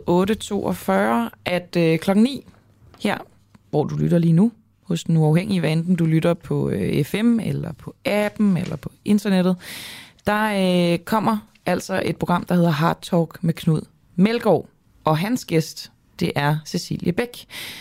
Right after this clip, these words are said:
Og, øh, han stiller det spørgsmål, om MeToo gør os mere polar-, polariseret som befolkning. Jeg kan også lige give en hurtig nyhed fra D R. Skandalehøjhus på Amager bliver ikke solgt.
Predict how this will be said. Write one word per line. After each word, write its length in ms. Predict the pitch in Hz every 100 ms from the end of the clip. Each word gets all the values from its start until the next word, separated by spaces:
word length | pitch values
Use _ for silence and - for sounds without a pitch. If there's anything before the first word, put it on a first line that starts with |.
| - - - - _ -
Og, 300 | 170 170 170
øh, 100 | 165
han 100 | 170
stiller 260 | - 202
det 100 | 202
spørgsmål, 600 | 202 - 175 - 180 160 -
om 140 | 151
MeToo 640 | 151 160 196 196 - 196 190
gør 160 | 170 143
os 200 | 143 -
mere 200 | 151 165
polar-, 440 | - 156 151 151 - -
polariseret 640 | 170 165 175 262 226 160 -
som 380 | - 180 175 180 - - - _ _ -
befolkning. 480 | 240 302 - - - _ _ _ - - - - -
Jeg 100 | 180
kan 80 | 190
også 220 | 196 196
lige 140 | 208 196
give 260 | 202 208
en 200 | - 190
hurtig 560 | 190 - 180 190 214 208
nyhed 480 | 208 170 202 214 190
fra 360 | - - 160 180 190 - _ -
D 20 |
R. 380 | 233 190 196 214 214 _ _ -
Skandalehøjhus 840 | - 185 214 226 208 190 180 -
på 100 | -
Amager 300 | - 180 196
bliver 300 | - 170 180 - -
ikke 340 | 269 254 214
solgt. 420 | - - 147 -